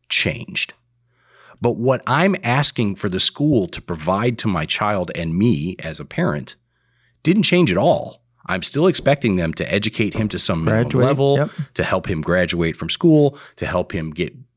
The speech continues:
Speaker 1: good standardized test scores, and to ultimately be able to, to matriculate to college, right? And so my desire for what the school is supposed to deliver didn't change at all. How they delivered it changed.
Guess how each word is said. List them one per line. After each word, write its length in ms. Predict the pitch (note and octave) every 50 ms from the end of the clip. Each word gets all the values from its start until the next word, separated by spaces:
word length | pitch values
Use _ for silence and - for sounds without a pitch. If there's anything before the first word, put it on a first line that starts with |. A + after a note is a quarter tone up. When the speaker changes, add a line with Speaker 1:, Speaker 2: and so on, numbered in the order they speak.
| _ -
Speaker 1:
good 220 | F2 E2 D2+ - _ _
standardized 540 | - - - G#2 F#2 F2+ E2 A2+ D3+ - -
test 220 | - F#3+ E3+ - -
scores, 400 | - D3+ C#3+ C#3 B2 B2 - - - - - -
and 100 | E2+ F#2
to 100 | - G#2+
ultimately 440 | D2+ F2+ G2+ G#2 - G#2 F2+ F2+ E2+
be 140 | D2+ F2 E2+
able 120 | E2 D#2 D#2+
to, 180 | - - - C#2
to 120 | - -
matriculate 560 | F#2 F2 - - F#2+ E2 - E2+ D#2+ D#2+ D#2+ -
to 60 | E2
college, 540 | - - F#2 E2 C#2+ - - - - - _ _ _ _ _ _ _ _ _ -
right? 280 | E2+ E2 E2 F#2 F#2 - - - - - - - - -
And 100 | - E2+
so 260 | - A2+ G2+ F2+ D#2+ -
my 400 | E2+ F2 F2+ G2 A#2+ D3 F3+ G3
desire 640 | D#3+ B2 F#2+ F2+ E2+ E2+ G2 A2+ B2+ B2 G#2 F2 D#2+ D2+ D#2+ -
for 200 | - - G2+ F#2
what 300 | E2 D#2 G2+ G#2+ - -
the 80 | E2 -
school 400 | - - - C3 C3+ C#3+ C3+ G#2
is 100 | - -
supposed 380 | - - - G2+ G2+ - -
to 80 | - D#2+
deliver 580 | E2+ D2 D2 F#2+ D#3+ F#3 A2+ - - - - _ _ _ _ _ _ _ _ _ -
didn't 220 | B2 A2+ G#2+ F#2+
change 280 | - - F#2+ F#2 D#2 D2+
at 80 | D#2+
all. 380 | F#2 C3 B2 D#2+ - - - - - _ -
How 360 | - - - E3 D#3+ E3+ F3
they 180 | C#3+ C#3 A#2+
delivered 540 | G#2 G2+ F2 D#2+ G2+ D#3 B3 C#4+ D#4+ - E3
it 240 | - - - - - _ _ _ -
changed. 480 | - - F#2+ D2+ - - - - -